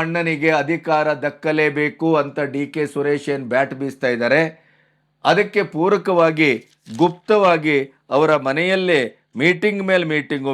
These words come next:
ಮೀಟಿಂಗ್ ಮೇಲ್ ಮೀಟಿಂಗು ಆಗ್ತಾ ಇದೆ. ಇವತ್ತು ಅದರ ನಿರ್ಣಾಯಕ ಹಂತ ಅನ್ನುವ ಹಾಗೆ ಹೋಟೆಲ್ ತಾಜ್ ಮತ್ತು ರೆಸಾರ್ಟ್ಗಳಲ್ಲಿ ರೂಮನ್ನು ಬುಕ್ ಮಾಡಿರುವ ಸುದ್ದಿ ಕಾಳ್ಗಿಚ್ಚಿನಂತೆ ಕರ್ನಾಟಕದ ಕಾಂಗ್ರೆಸ್ಸಿನ ಒಳಭಾಗದಲ್ಲಿ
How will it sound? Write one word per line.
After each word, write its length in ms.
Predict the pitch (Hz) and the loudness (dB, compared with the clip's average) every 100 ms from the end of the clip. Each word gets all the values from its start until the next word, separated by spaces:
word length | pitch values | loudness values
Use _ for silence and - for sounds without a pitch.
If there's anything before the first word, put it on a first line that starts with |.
| 131 | -2
ಮೀಟಿಂಗ್ 380 | 170 175 190 185 | -2 -2 -6 -4
ಮೇಲ್ 160 | 180 | -6
ಮೀಟಿಂಗು 400 | 165 151 151 135 | -4 -6 -8 -4
ಆಗ್ತಾ 320 | 127 120 - 117 | -2 -2 -4 -2
ಇದೆ. 160 | 113 147 156 156 _ _ _ | 2 2 0 -6 _ _ _
ಇವತ್ತು 520 | 143 202 233 - 160 156 156 - _ - | 2 2 2 -2 0 0 0 -8 _ -6
ಅದರ 260 | 135 151 151 143 | -4 -2 -2 0
ನಿರ್ಣಾಯಕ 580 | 160 185 196 202 190 185 | -2 0 2 0 -2 -2
ಹಂತ 380 | 151 156 147 151 | -2 -4 -6 -4
ಅನ್ನುವ 340 | 143 139 139 127 | -2 -4 -4 -2
ಹಾಗೆ 280 | 135 139 139 139 - _ _ _ - | -2 0 0 0 -8 _ _ _ -6
ಹೋಟೆಲ್ 320 | 147 156 147 | -2 0 0
ತಾಜ್ 440 | - 160 180 180 165 | 0 2 4 4 0
ಮತ್ತು 380 | 160 151 151 147 143 143 _ - | -4 -4 -2 0 0 -6 _ -2
ರೆಸಾರ್ಟ್ಗಳಲ್ಲಿ 920 | 139 143 170 170 165 151 147 143 139 135 | 0 2 2 2 0 0 2 4 4 2
ರೂಮನ್ನು 440 | 131 175 170 165 156 | 0 -2 -2 -2 -2
ಬುಕ್ 260 | 139 139 | -4 -6
ಮಾಡಿರುವ 500 | 135 135 135 135 131 | -4 -2 0 0 -2
ಸುದ್ದಿ 480 | 127 131 120 120 143 143 143 _ _ | -4 -6 -6 0 2 2 -2 _ _
ಕಾಳ್ಗಿಚ್ಚಿನಂತೆ 1400 | - 139 160 165 156 147 - 147 139 127 143 139 139 - _ - | -2 2 4 2 0 -2 -4 -4 -4 -2 2 2 2 -4 _ -6
ಕರ್ನಾಟಕದ 720 | 135 135 147 147 143 135 139 139 | -4 -2 0 0 -2 -4 -2 -4
ಕಾಂಗ್ರೆಸ್ಸಿನ 760 | - 139 143 139 139 135 135 135 131 | -2 -4 -2 -2 -2 -2 -4 0 0
ಒಳಭಾಗದಲ್ಲಿ 680 | 139 135 135 131 131 131 | 0 0 -2 -2 -2 -2